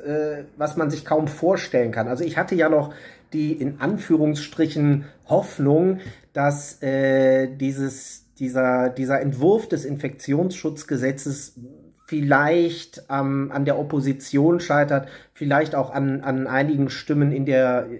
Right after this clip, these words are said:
in, in den Regierungsparteien, die da nicht mitmachen werden. Ja, dem ist, äh, leider nicht so gewesen. Also man war da doch relativ geschlossen und hat sich, ähm,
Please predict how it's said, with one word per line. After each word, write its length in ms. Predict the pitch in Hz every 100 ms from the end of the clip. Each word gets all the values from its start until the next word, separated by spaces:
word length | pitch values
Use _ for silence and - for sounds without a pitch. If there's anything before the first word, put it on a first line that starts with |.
| -
in, 240 | 139 143
in 140 | 156 156
den 160 | 156
Regierungsparteien, 1040 | 147 120 131 185 180 170 - 147 147 147 143
die 140 | 127
da 180 | 123 131
nicht 260 | 127 107
mitmachen 480 | 127 156 - 160 147
werden. 280 | 147 147 147 - - - - _
Ja, 220 | 170 185
dem 300 | - 170 156
ist, 440 | 170 156 - - -
äh, 320 | 143 139 139 123
leider 460 | 127 143 139 113
nicht 340 | 117 151 - -
so 140 | 151
gewesen. 400 | 139 131 139 135
Also 180 | 120 127
man 300 | 123 123 120
war 180 | 123 131
da 140 | 127
doch 240 | 123 127
relativ 440 | 131 120 117 131 -
geschlossen 640 | 120 113 131 143 143 143
und 220 | 123 117
hat 200 | 120 143
sich, 440 | - 127 120 - -
ähm, 500 | 120 113 113 110 110